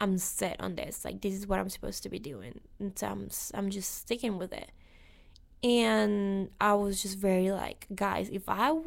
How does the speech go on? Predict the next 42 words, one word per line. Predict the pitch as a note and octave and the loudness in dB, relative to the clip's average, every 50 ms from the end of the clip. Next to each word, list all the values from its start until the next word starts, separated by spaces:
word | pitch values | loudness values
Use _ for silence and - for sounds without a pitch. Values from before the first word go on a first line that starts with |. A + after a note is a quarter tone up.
| - - | -2 0
I, | - A#3 B3+ B3+ B3 - | 2 2 4 2 0 -2
if | - G#3+ - C4+ | -2 0 2 4
I | E4 F4+ | 4 4
knew | E4+ C4+ A3 G3+ F#3+ G#3 | 4 4 4 4 4 4
I | G#3+ | 4
was | G#3+ G#3 - | 2 2 0
good | - - G#3+ G#3 | -2 -2 -2 -2
at | - - | 0 -2
something | - - F#3 F#3 G3+ G3+ A#3 A#3+ A3+ - | -2 0 0 -2 0 0 0 -2 0 0
else, | - E2 D#2 D3 D#3+ G#3+ - - - - - - | 0 0 0 0 0 -2 -6 -8 -10 -12 -10 -6
I | - G3+ G3 F#3+ F#3+ - | -4 -2 -2 -2 -4 -4
probably | - - G3 G3 G3 F3 E3+ | -2 0 0 0 0 -2 -2
will | - E3 - | -4 -4 -6
be | D#3+ E3 | -8 -8
doing | - - C3 B2+ - - | -8 -8 -8 -8 -6 -6
that | - - - - - | -6 -6 -6 -6 -6
instead | G3+ F#3 - - - - - | -6 -6 -6 -8 -10 -10 -10
of | - - - | -10 -10 -10
this." | - - - A3 - - - - - - - - - - - - - - - - - - - | -10 -10 -8 -10 -10 -12 -12 -14 -18 -20 -20 -20 -20 -20 -20 -20 -20 -20 -20 -20 -20 -6 -2
But | - A3 | 0 0
I | A3+ A3+ A3+ A#3 - - - - - - - | 2 2 2 2 0 -2 -6 -12 -18 -12 -6
had | - A3 - - | -4 -4 -2 0
no | G#3+ G#3 G3+ G3+ A3+ C#4+ E4+ | 2 2 2 2 2 0 0
idea | F4+ D4 - - D4+ A4 G#4 - - - - - - - - - | -2 -2 0 2 2 4 4 2 0 -2 -6 -12 -20 -20 -10 -4
what | - B3 | 0 0
I | A#3+ | 2
was | A3+ G#3 G3+ G3+ | 2 0 -2 -4
good | - C4+ C4+ | -4 -4 -2
at, | - - - - - | -2 -2 -4 -4 -4
'cause | - A3+ G#3+ | -2 2 4
my | G#3+ G#3+ G#3 | 4 4 4
entire | G#3 G#3 G#3+ - - B3 A#3+ A#3 | 4 2 0 0 0 0 2 2
life | A3 A3 A3 A3 G#3 G#3 - | 4 4 4 4 4 2 2
I | - G#3+ | 2 2
was | G#3 G3+ G3 - | 2 2 0 2
set | - G#3 G3 F#3 | 2 2 2 4
on, | F#3+ G3 G3 G3 G3 F#3+ - | 4 2 2 2 2 0 0
"I'm | - G3+ F#3+ F#3 F#3 | 0 0 2 2 2
gonna | F#3 F#3+ F#3 | 0 -2 -2
be | F3+ - F3 | -4 -4 -4
a | - - | -4 -2
doctor." | - - - - - F#3+ - - A3 | -2 -4 -4 -4 -6 -6 -6 -6 -6